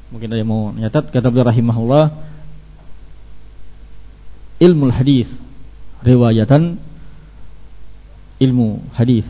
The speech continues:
riwayah itu yabhathu amma yunqalu anin nabi sallallahu alaihi wasallam, membahas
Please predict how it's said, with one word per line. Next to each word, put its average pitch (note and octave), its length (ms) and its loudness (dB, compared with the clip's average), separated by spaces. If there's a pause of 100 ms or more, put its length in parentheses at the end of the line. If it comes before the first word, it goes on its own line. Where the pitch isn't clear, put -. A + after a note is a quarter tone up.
riwayah A#2 560 4 (880)
itu D3+ 520 2 (1160)
yabhathu C#3+ 880 4 (1080)
amma D#3 380 6
yunqalu D3+ 480 6
anin C#3 160 4
nabi C3+ 240 4
sallallahu A#2+ 280 4
alaihi - 120 -6
wasallam, G2 200 -4
membahas C3+ 720 -2